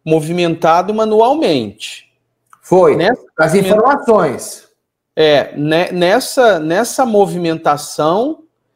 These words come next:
Speaker 1: ah, já cabe de imediato a Receita dizer qual a fraude aplicada pra ser jogado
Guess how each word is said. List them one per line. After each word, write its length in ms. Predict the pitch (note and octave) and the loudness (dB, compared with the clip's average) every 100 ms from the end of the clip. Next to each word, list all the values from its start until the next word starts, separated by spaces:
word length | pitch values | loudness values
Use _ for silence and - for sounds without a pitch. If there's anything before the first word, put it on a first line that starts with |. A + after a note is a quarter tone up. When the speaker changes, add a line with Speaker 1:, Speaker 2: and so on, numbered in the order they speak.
| _ _ | _ _
Speaker 1:
ah, 320 | D3 D3 D#3 D#3+ | -2 0 2 0
já 260 | C#3+ G3+ G3+ | 0 0 -2
cabe 480 | - G#3+ A#3 A#3 | -2 0 0 0
de 240 | G3+ E3+ A3 | -4 -4 0
imediato 1200 | D4 D4+ C4+ G#3+ A3+ G3+ A3+ C4 - D4 E4+ E4 | 0 2 0 0 0 2 0 -4 -6 -6 -2 0
a 100 | G#3 | 0
Receita 600 | F#3+ F#3+ - A3+ A3 G#3+ | 0 -2 0 0 -2 -8
dizer 340 | F#3+ E3+ A3 | -6 2 2
qual 240 | A3 B3 C4+ | 4 2 2
a 80 | |
fraude 520 | C#4+ A3+ G3+ G3 A3 A3+ | 0 0 2 4 2 0
aplicada 580 | A3+ G#3 G3 E3+ F#3 | -2 -6 0 0 2
pra 120 | A3 A3+ | -2 -4
ser 180 | - | -4
jogado 680 | A3+ B3 F#3 D#3+ E3+ F#3 A#3 | 0 0 0 0 0 -2 -6